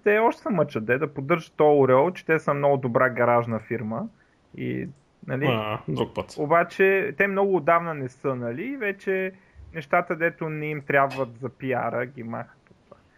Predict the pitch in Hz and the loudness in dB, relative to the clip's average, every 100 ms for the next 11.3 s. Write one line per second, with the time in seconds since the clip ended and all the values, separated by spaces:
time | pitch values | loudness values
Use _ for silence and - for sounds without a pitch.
0 | _ _ 202 190 196 202 190 202 196 190 | _ _ -4 2 0 0 -6 -4 -4 -4
1 | - 185 175 175 - 165 160 156 139 147 | -4 -2 0 -4 -4 -8 -6 -4 0 0
2 | 147 135 127 127 - - 117 113 - - | 2 0 -2 -4 -12 -12 -8 -8 -10 -10
3 | 113 113 - 107 135 135 - 127 117 113 | -10 -10 -12 -6 -2 -2 -4 -14 -12 -6
4 | 110 107 110 - _ - 139 160 226 - | -4 -6 -10 -20 _ -4 0 0 -2 -12
5 | - 196 185 185 202 - 156 180 160 143 | -12 -8 -6 -6 -8 -8 -8 -6 -6 -2
6 | 147 180 - - 143 139 139 147 117 - | -2 -4 -14 -10 -8 -6 -4 -4 -6 -18
7 | _ _ - 117 117 123 120 113 110 - | _ _ -4 -4 -2 -2 -2 -8 -10 -10
8 | 110 110 107 107 113 107 - 262 _ _ | -4 -4 -4 -8 -8 -8 -8 -8 _ _
9 | _ _ - 135 233 269 196 190 202 208 | _ _ -10 -6 -6 -2 -2 2 6 6
10 | 208 202 196 185 156 139 123 120 110 107 | 4 2 4 2 4 2 2 0 -4 -6
11 | - - | -6 -12